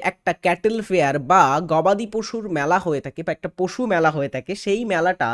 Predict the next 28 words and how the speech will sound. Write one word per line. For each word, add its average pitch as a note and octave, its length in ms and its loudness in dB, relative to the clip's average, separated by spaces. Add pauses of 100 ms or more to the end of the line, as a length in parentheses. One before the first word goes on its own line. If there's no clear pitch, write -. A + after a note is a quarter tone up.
রাজস্থানের G#3+ 720 -4 (800)
কোন B3+ 300 8
মেলাটা? E3 440 6 (420)
পুষ্কর A3 560 6
মেলা। C3+ 220 2 (100)
পুষ্কর F3+ 440 0
মেলা F#3+ 180 4
রাজস্থানে E3 520 2
হয়, F#3 200 -2
এটা F3+ 140 -6
একটা F#3 200 -8 (200)
উট A#3 240 -2
মেলা। A2+ 280 -4 (760)
কুম্ভ C#4+ 260 -2 (100)
মেলা, D#3+ 240 0 (140)
কুম্ভ G3 260 2
মেলা G#3 160 4
একটা G#3 200 -2 (140)
ধর্মীয় G3+ 420 6
মেলা, D3+ 260 2 (340)
বিশেষ D3+ 260 -8
করে F3+ 180 -4 (140)
হিন্দু G3+ 320 -2
ধর্ম E3 320 0 (200)
অবলম্বীর C#3+ 560 -2 (460)
মানুষেরা E3 560 0 (240)
কুম্ভ A3 300 -2 (120)
মেলাটা C3+ 340 0